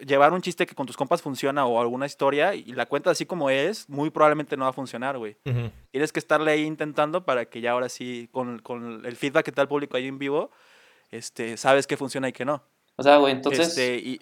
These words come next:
Speaker 3: un, un chiste que tú dijiste una vez, puede que, puede que no, no haga reír a nadie, pero cuando ya lo modificas y hagas, y hagas como, y es el mismo chiste, solo que empiezas,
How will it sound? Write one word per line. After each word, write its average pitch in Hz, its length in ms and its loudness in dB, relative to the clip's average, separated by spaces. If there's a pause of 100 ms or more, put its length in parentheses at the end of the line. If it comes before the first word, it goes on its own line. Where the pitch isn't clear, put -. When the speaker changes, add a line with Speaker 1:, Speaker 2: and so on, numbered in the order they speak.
Speaker 3:
un, 131 180 -4
un 147 120 -2
chiste 165 260 -4
que - 80 -4
tú - 100 0
dijiste 156 600 0
una 131 280 2
vez, - 440 2 (680)
puede 151 300 6
que, 127 400 4
puede 135 200 2
que 131 120 -4
no, 131 160 4
no 123 160 4
haga 131 160 8
reír 127 200 6
a 131 60 6
nadie, 135 240 8
pero 127 400 2
cuando 113 220 2
ya 117 160 4
lo 139 80 2
modificas 143 580 4
y 127 60 4
hagas, 127 280 4
y 123 100 -4
hagas 127 220 2
como, 117 220 -4
y 120 80 0
es 160 80 2
el 175 80 4
mismo 175 220 8
chiste, 175 280 -2
solo 139 200 2
que 139 80 -2
empiezas, 131 360 -4